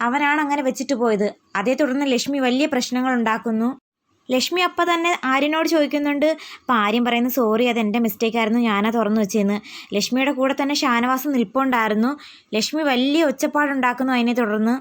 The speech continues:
മാവ് തുറന്നു വെച്ചിട്ട് രണ്ട് മൂന്ന് മിനിറ്റ് ആയതേ ഉള്ളെന്ന് ആര്യൻ പറയുന്ന സമയത്ത് ഷാനവാസ് പറയുന്നു, "രണ്ട് മൂന്ന് മിനിറ്റ് ഒന്നും അല്ല, കോയിൻ കൊടുക്കുന്ന സമയത്തെ ഈ മാവ് ഇവിടെ തുറന്നു വെച്ചേക്കുമായിരുന്നു.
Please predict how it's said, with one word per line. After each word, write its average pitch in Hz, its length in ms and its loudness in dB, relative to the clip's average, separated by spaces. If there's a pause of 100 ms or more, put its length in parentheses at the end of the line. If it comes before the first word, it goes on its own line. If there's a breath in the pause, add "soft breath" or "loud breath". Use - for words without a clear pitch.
(440)
മാവ് 277 320 4
തുറന്നു 330 320 2
വെച്ചിട്ട് 320 260 -2
രണ്ട് 262 280 0
മൂന്ന് 320 160 0
മിനിറ്റ് 294 280 -2
ആയതേ 269 320 2
ഉള്ളെന്ന് 277 320 -2 (460 loud breath)
ആര്യൻ 247 320 0
പറയുന്ന 262 300 0
സമയത്ത് 233 400 -2
ഷാനവാസ് 247 500 0
പറയുന്നു, 262 280 0
"രണ്ട് 220 280 0
മൂന്ന് 285 140 -2
മിനിറ്റ് 269 240 -2
ഒന്നും 254 160 0
അല്ല, 233 240 0
കോയിൻ 247 280 0
കൊടുക്കുന്ന 269 420 -2
സമയത്തെ 233 420 0 (360 loud breath)
ഈ 294 140 -2
മാവ് 269 300 2
ഇവിടെ 277 220 2
തുറന്നു 254 260 2
വെച്ചേക്കുമായിരുന്നു. 233 720 0